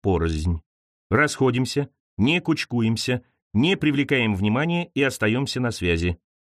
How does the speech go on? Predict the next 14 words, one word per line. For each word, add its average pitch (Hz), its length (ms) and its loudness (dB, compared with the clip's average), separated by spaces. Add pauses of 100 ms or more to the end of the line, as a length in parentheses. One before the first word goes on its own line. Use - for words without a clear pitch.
(360)
Сбор 107 400 2
по 127 100 -2
моему 117 260 2
сигналу. 101 580 -2 (640)
И 87 60 -4
давайте 156 320 2
без 101 240 0
глупостей». 80 840 -2 (720)
Вопрос, 214 380 2
который 156 300 2
Одинцов 135 360 0
хотел 117 300 0
задать 98 300 0
Штерну, 143 580 -2